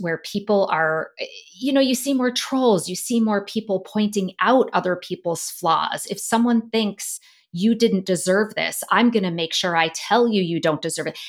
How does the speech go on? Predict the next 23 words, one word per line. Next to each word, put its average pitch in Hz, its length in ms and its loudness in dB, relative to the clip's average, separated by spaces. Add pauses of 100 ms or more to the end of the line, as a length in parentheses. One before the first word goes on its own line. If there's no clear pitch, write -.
And 202 140 -2
even 330 260 0
if 285 140 -2
that's 202 240 -2
never 180 200 -4
happened 156 340 -4
to - 120 -14 (120)
us, 202 360 0 (280)
we 247 180 4
observe 202 600 0
that 156 180 0
happening 208 720 -2 (480)
online. 160 560 0
And 196 140 -8
so 196 100 -6
I 202 80 2
think 240 260 0
it - 140 -2
creates 190 520 -4
a 160 60 -4
little 156 260 -4
bit 160 220 -2
more 151 460 -6